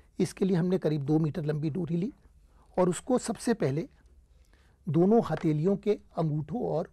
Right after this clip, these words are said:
उंगलियों में फंसा दिया। फिर तर्जनी उंगली से हथेली की उंगली उठाई, फिर दूसरे हाथ की तर्जनी उंगली से पहले हाथ की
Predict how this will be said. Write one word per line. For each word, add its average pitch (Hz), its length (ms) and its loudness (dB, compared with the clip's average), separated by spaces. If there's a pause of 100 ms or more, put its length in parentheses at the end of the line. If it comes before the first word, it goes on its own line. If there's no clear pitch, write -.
उंगलियों 156 240 0
में 175 100 -4
फंसा 151 320 -4
दिया। 156 220 -6 (720)
फिर 311 320 4 (420)
तर्जनी 175 360 4
उंगली 160 260 2
से 247 200 -6 (1900)
हथेली 165 340 2
की - 140 -4
उंगली 175 180 0
उठाई, 185 360 -4 (480)
फिर 277 100 -2
दूसरे 208 380 0
हाथ 170 220 0
की - 160 -6
तर्जनी 147 340 0
उंगली 147 240 -2
से 269 200 -8 (760)
पहले 240 240 8
हाथ 156 240 2
की - 260 -8